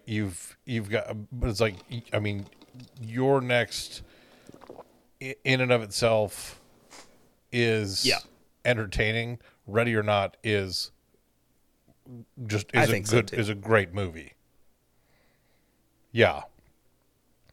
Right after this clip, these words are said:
Speaker 1: Well, and I think e-, even when we were talking offline earlier, you were saying, um, "Don't Breathe," and I don't know where that
Speaker 2: Ye-
Speaker 1: fares,
Speaker 2: <coughs>
Speaker 1: uh, how,
Speaker 2: Yeah.
Speaker 1: you know, how,
Speaker 2: <coughs>
Speaker 1: I mean,
Speaker 2: Pardon
Speaker 1: I
Speaker 2: me.
Speaker 1: know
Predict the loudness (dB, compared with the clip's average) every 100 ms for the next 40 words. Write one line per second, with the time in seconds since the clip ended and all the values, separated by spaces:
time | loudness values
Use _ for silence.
0 | -20 -20 6 10 10 8 2 2 2 4
1 | 4 2 2 2 2 2 2 2 2 2
2 | 2 2 2 0 -2 -4 0 0 0 -4
3 | -14 _ -20 _ 2 4 4 0 -6 -18
4 | _ _ -20 -2 0 0 0 2 2 0
5 | -4 -14 -20 _ _ _ _ _ _ 2
6 | 4 6 4 2 2 0 2 2 2 2
7 | 4 6 6 6 4 0 -6 -6 0 4
8 | 4 4 0 0 -2 2 4 4 2 0
9 | -2 2 4 4 2